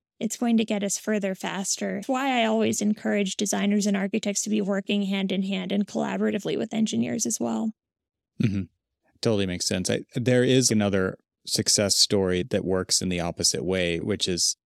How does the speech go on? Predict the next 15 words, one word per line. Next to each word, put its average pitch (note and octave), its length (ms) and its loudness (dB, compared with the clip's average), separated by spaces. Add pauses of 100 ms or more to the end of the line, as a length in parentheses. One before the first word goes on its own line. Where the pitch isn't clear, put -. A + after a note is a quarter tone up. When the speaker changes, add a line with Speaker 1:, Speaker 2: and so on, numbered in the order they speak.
(240)
Speaker 2:
I - 40 -12
think - 180 -2
it G2 80 0
was F2+ 160 -2
when F2+ 220 0
Steve F#2 280 2
Jobs E2+ 500 -2
announced F2+ 480 0
the E2+ 160 -4
iPad. F2 500 -4 (640)
And C3+ 180 4
I'm A2+ 100 4
sure C#3 220 4
this A2 180 0
wasn't F2+ 340 0